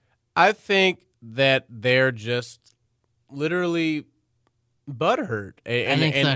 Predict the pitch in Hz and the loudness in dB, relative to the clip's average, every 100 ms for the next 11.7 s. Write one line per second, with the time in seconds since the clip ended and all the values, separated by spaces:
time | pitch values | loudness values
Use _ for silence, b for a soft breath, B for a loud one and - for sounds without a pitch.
0 | 131 139 113 - 123 127 127 147 151 147 | 0 -2 -2 -4 -6 -4 0 2 2 0
1 | 135 135 123 - 135 156 160 123 123 _ | 0 0 -2 -2 2 2 2 -2 -6 _
2 | 123 - b b b b - 151 143 - | -14 -14 b b b b -2 -2 -2 -8
3 | _ 139 147 156 151 170 165 143 147 151 | _ -4 -2 -2 -2 -2 -2 -2 0 0
4 | 143 127 110 113 143 160 160 151 139 147 | 0 -4 -6 -2 2 2 0 -2 -4 -4
5 | 127 - 147 165 151 147 156 147 165 151 | -4 0 4 4 4 4 4 2 -4 -4
6 | 151 _ _ _ - 160 160 160 147 - | -6 _ _ _ -4 -2 0 -2 -2 0
7 | 147 143 131 110 151 165 147 151 151 147 | 2 4 2 0 0 0 0 0 0 0
8 | 151 160 147 156 156 151 147 151 147 127 | 2 2 -2 -2 -2 -2 -4 -2 -2 -2
9 | 139 135 127 135 117 113 131 135 123 131 | 0 0 0 -2 -2 0 0 0 0 0
10 | 135 131 127 127 123 120 123 - 123 127 | 2 0 0 0 0 0 0 -4 -6 -4
11 | 127 120 104 - 143 143 151 | -2 -4 -4 -2 0 0 -2